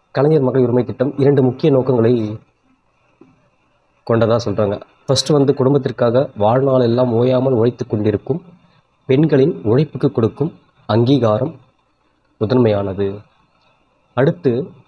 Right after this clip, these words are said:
ஆண்டுக்கு பன்னெண்டாயிரம் ரூபாய் உரிமை தொகை என்பது பெண்களின் வாழ்வாதாரத்தை மேம்படுத்தி, வாழ்க்கை தரத்தை உயர்த்தி, சமூகத்தில் சுய மரியாதையோடு வாழ்வதற்கு வழி வகுக்க வேண்டும் என்பதாகும்.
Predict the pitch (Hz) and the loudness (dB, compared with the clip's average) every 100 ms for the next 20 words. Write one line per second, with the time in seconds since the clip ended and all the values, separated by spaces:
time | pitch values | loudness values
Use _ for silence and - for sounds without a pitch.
0 | _ 104 139 180 170 - 131 127 123 120 | _ -2 0 0 0 -2 0 2 2 2
1 | 117 127 113 117 - _ _ _ _ _ | 0 0 0 -2 -6 _ _ _ _ _
2 | _ - 143 165 - 127 123 110 101 107 | _ 0 2 2 2 2 2 0 -2 -4
3 | 147 - - 156 151 147 117 135 139 123 | -10 -6 -2 0 2 2 2 2 2 2
4 | 113 107 104 117 110 - 143 160 _ _ | 0 -2 -2 -2 -2 -4 -8 -10 _ _
5 | _ - 110 127 131 - 110 - 131 143 | _ -4 -4 0 -2 -2 -4 -4 -10 -10
6 | _ 113 123 127 151 - 131 135 123 123 | _ 0 0 0 -6 -2 0 0 0 -6
7 | - 139 151 123 117 139 139 123 113 117 | 2 2 2 -2 0 2 0 0 0 2
8 | 113 113 113 104 - 143 - _ _ _ | 2 2 0 -2 -4 -8 -10 _ _ _
9 | _ _ _ _ _ _ 127 165 110 120 | _ _ _ _ _ _ 0 2 2 0
10 | 143 113 107 131 175 _ _ _ _ _ | 0 0 0 -4 -6 _ _ _ _ _
11 | _ _ _ _ _ _ 113 113 107 107 | _ _ _ _ _ _ -2 0 0 -2
12 | 104 131 | -4 -14